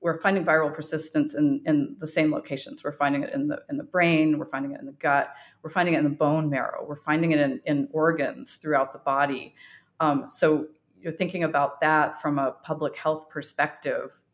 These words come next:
you know, it's, it's frightening to think that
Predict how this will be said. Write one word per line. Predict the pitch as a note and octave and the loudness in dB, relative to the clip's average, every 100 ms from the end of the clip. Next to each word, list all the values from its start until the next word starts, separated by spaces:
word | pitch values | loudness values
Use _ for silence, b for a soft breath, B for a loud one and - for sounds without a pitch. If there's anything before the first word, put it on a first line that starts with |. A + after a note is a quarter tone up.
| _ _ | _ _
you | D3 | -10
know, | - - _ | -10 -12 _
it's, | - D#3+ - - - | -6 -6 -6 -16 -2
it's | E3 D#3+ - - _ _ _ _ | -2 -2 -10 -20 _ _ _ _
frightening | - F#3+ F#3+ D#3 D3 | 0 2 2 0 -2
to | D3+ D3 | -2 -4
think | E3 D3 - - B B B B _ - | 0 0 0 -8 B B B B _ 2
that | D3 C#3 - | 2 2 -2